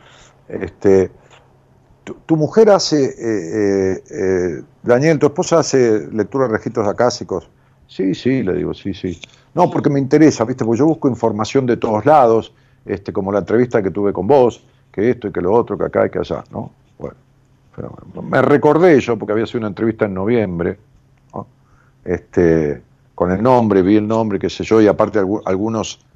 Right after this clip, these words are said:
mensajes que ya había anteriores en Instagram. Entonces yo, a mí me gusta reunir información, ¿no? Este, muy, muy del intelecto, muy de la cabeza, muy de esto, muy de lo otro, y el problema justamente no está ahí, ¿no?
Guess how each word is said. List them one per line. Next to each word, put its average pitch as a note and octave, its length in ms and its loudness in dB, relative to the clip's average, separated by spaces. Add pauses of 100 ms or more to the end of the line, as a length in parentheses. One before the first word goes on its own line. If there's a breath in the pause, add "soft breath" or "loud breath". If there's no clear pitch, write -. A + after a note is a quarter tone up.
(200)
mensajes G2 500 -2
que F#2 80 -6
ya G2 120 -2
había F#2+ 220 0
anteriores E2+ 560 -6
en E2 100 -10
Instagram. C2+ 460 -12 (1160 loud breath)
Entonces C#3+ 260 4
yo, D#3+ 100 6
a C#3+ 40 2
mí D#3+ 100 -2
me E3 100 -2
gusta E3 240 0
reunir B2+ 300 -6
información, A2+ 840 -4
¿no? B2 440 -4
Este, F2 440 -2 (260 soft breath)
muy, D#3+ 360 4
muy F3 160 4
del D3+ 180 6
intelecto, A#2 720 2
muy A#2 160 -6
de A#2 80 -2
la G#2 140 -2
cabeza, G2+ 580 2
muy F#2+ 200 -8
de G2 140 -2
esto, G2 180 -6
muy F2+ 180 -6
de E2 180 -2
lo E2 100 -2
otro, F2+ 280 -2
y E2+ 40 2
el E2 80 0
problema F#2+ 360 0
justamente F2+ 480 -2
no F2 80 -4
está F2 200 -2
ahí, A2 240 4
¿no? E2+ 200 -6